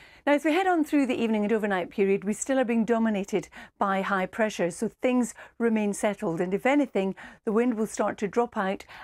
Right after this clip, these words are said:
as the high pressure anchors itself right across us. Now, we'll see some patchy mist and fog form, nothing problematic,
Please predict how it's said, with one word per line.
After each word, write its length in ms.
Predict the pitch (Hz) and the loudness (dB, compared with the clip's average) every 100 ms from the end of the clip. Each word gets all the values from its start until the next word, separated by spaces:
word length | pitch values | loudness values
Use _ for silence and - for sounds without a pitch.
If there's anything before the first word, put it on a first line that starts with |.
| - | -8
as 220 | 226 220 214 | -4 -4 -4
the 100 | 214 | -4
high 140 | 202 | -4
pressure 280 | - 196 - | -2 -4 -2
anchors 420 | 214 214 220 185 | -4 -4 -4 -4
itself 420 | 208 - 202 190 - _ - | -4 -2 -2 -4 -8 _ -4
right 480 | 208 196 214 226 | 2 2 2 -2
across 440 | 233 226 240 220 - | -6 -2 -2 -2 -2
us. 300 | 175 160 - - - - - | -2 -4 -12 -18 -20 -10 -2
Now, 100 | 262 | 2
we'll 140 | 277 | 0
see 320 | - 339 359 | 0 0 0
some 260 | 349 277 240 | 0 -2 -2
patchy 300 | 240 240 233 | -2 -2 -4
mist 240 | 220 - | -4 -4
and 120 | 196 | -6
fog 300 | - - 240 | -4 -2 -4
form, 380 | - 247 254 262 - - | -2 0 2 0 -2 -6
nothing 380 | 226 240 233 214 | -2 0 -2 -4
problematic, 800 | 220 180 190 214 254 277 262 | -4 -2 0 -2 -2 -2 -4